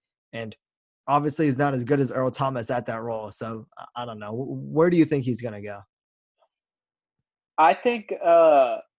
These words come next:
Speaker 2: the Browns is a good fit. I, I think Dallas is obviously the favorite, and I think it would make sense if he went there, not gonna lie, uh, 'cause, uh, they do need safety help,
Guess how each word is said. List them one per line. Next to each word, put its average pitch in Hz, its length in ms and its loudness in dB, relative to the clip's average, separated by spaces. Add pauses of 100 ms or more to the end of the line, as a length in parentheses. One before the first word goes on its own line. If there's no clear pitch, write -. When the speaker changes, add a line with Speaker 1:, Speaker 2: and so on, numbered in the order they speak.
(100)
Speaker 2:
the 170 120 -8
Browns 170 420 0
is 156 100 -10
a 151 60 -8
good 143 200 -6 (120)
fit. 151 240 0 (420)
I, 156 200 4
I 160 160 4
think 156 320 -8
Dallas 139 300 0
is - 240 -18
obviously 131 580 -6
the 127 200 -12
favorite, 127 540 -6
and 147 140 -8
I 139 80 -4
think 143 240 -8 (540)
it 147 60 0
would 135 140 -2
make 139 240 0
sense 135 400 -6
if 123 140 -14
he 120 100 -4
went 120 320 -6
there, - 280 -2 (280)
not 127 180 -6
gonna 131 200 -4
lie, 127 260 0 (240)
uh, 127 420 6
'cause, 139 340 -2
uh, 131 320 2 (580)
they 143 100 4
do 147 220 2
need 143 200 -2
safety 135 380 -4
help, 139 300 4